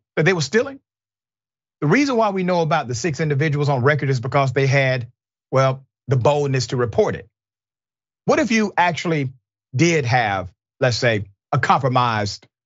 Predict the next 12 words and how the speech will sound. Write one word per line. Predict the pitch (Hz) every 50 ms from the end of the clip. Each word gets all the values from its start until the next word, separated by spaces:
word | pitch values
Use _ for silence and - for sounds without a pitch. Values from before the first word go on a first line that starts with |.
| _ -
situation? | - - 135 - 123 123 127 120 107 - - - - _ _ _ _ _ _ _ _ _ _ _ _ _ _ _ _ _ _ -
Let's | 226 233 -
say | - 233 214 202 190 185 - _ _ _ _ _ _ _ _
you | 156 170 226 240
were | 214 170
just | 170 190 160 -
thankful | - 190 185 170 135 170 170 160 143 -
they | 135 165 170
did | 160 160
not | 170 160 139
arrest | 123 123 120 131 170 170 139 - - -
you | 139 113 80 -